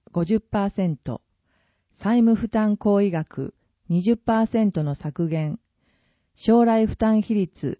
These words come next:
三十三パーセントの改善など。三、経常収支比率の改善。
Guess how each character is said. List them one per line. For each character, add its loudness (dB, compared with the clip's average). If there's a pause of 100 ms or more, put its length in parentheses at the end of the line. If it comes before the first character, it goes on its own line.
三 2
十 0
三 0
パ -2
ー -2
セ -2
ン -2
ト -4
の -4
改 -6
善 -4
な -4
ど。 -6 (1300)
三、 0 (680)
経 4
常 4
収 2
支 -2
比 -4
率 -4
の -4
改 -6
善。 -6